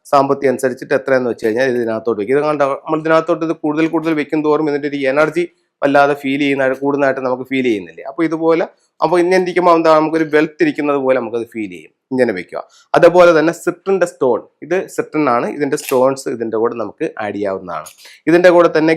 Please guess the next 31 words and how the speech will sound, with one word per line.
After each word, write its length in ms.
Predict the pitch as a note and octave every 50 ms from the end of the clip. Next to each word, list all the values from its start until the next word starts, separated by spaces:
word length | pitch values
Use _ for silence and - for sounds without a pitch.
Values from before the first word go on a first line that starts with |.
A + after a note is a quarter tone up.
| D#3 C3+
ഗ്രീൻ 280 | C3+ C#3+ D3+ E3+ F3
സ്റ്റോൺ 340 | E3 - - C#3+ C#3 C#3 C#3
ആ, 140 | C3 B2+ - -
ഉപയോഗിക്കാം. 680 | C3 B2 B2+ B2+ B2+ B2+ B2 - - C3 B2+ C3+ C3+ -
അത് 200 | C#3 C3 C3+ C3
കഴിഞ്ഞിട്ടെന്ന് 420 | C3 B2+ B2+ C3 A#2+ C3+ B2+ B2+ B2
പറഞ്ഞു 220 | A#2 A#2 B2 A#2+
കഴിഞ്ഞാൽ, 420 | A#2+ A#2 A#2 A#2 A2+ A2+ A#2+ A#2+ - - _ - _ _ - B2+
ആ, 120 | C3 C3 C3 -
ടൈഗർ 340 | C3 B2 C3 C#3 C#3 D#3 C#3 C3
ഐയുടെ 160 | B2+ B2+ C3
സ്റ്റോൺസ് 380 | B2+ - C3 A#2+ A#2+ A#2+ - A#2+
ഉപയോഗിക്കാം. 440 | G#2+ A2 A2 G#2+ G#2 - - D#3+ F#3+
അപ്പൊ 180 | F#3 - F3+
അത്തരത്തിലുള്ള 400 | E3 E3 - E3 D#3+ E3 E3 E3
സ്റ്റോൺ 300 | D#3+ - - C3+ C3 C#3
എല്ലാം 260 | C3+ A#2+ B2+ C#3 C#3+
നമുക്ക്, 280 | B2+ A2+ G#2+ F#2+ - F#2 - C#3+
ഇതെല്ലാം 400 | D3+ E3 D3+ D3 D3+ D3+ D3+ D3+
കൂടെ 160 | C#3+ C#3 D3 F#3
നമുക്ക് 480 | - B2+ B2 A#2+ A#2+ - - E3+ F#3+ - _ _ _ _
സ്വീകരണ 580 | - - - F3+ F#3+ G3+ G3 G#3+ G#3 G3+ G#3 F#3+
മുറിയുടെ 540 | D#3 B2+ A#2+ B2+ A#2+ A2+ G#2 G#2 C#3+ G3+ G#3 - _ _ _ _ _ -
തെക്ക് 260 | E3+ E3+ - - A#3
കിഴക്ക് 360 | F3 D#3 C#3 A#2+ - - A#2 G2+
ഭാഗത്ത്, 220 | A2+ G2+ G#2 - B2
അതായത് 260 | A#2+ C3 C#3 C#3+ D3+
സൗത്ത് 440 | - - D3+ D3 D#3 E3 D#3+ - E3+
ഈസ്റ്റ് 220 | D#3+ - - C#3+
കോർണറിൽ 380 | - B2 A2 - G#2 A2 A#2+ A#2+
വെക്കാം. 300 | F#2 E2+ - - C#2+